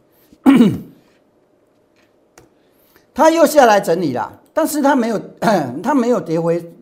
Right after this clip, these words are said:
我说涨完了就是涨完了嘛，对不对？我们的停损就设在这下面一点点嘛。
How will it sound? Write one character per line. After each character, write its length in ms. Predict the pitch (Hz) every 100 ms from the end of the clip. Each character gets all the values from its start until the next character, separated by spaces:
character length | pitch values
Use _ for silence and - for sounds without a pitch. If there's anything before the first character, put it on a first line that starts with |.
| _ -
我 160 | 170
说 180 | 170 240 233 - -
涨 160 | 156 143
完 120 | 156
了 80 | 165
就 100 | 202
是 120 | 208
涨 240 | - 107
完 100 | 104
了 80 | 110
嘛， 180 | 101 98 _ _ _ _ _ _ _ -
对 100 | 196
不 60 |
对？ 320 | 190 165 - - _ _
我 60 | -
们 120 | 269
的 80 | 285 - - - 208 _
停 220 | 220 294
损 180 | 311 214
就 100 | 285
设 180 | 294 285
在 120 | 277
这 140 | 254
下 240 | 277 311 254
面 180 | 269 262
一 60 |
点 160 | 233 214
点 160 | 214 147
嘛。 220 | 127 98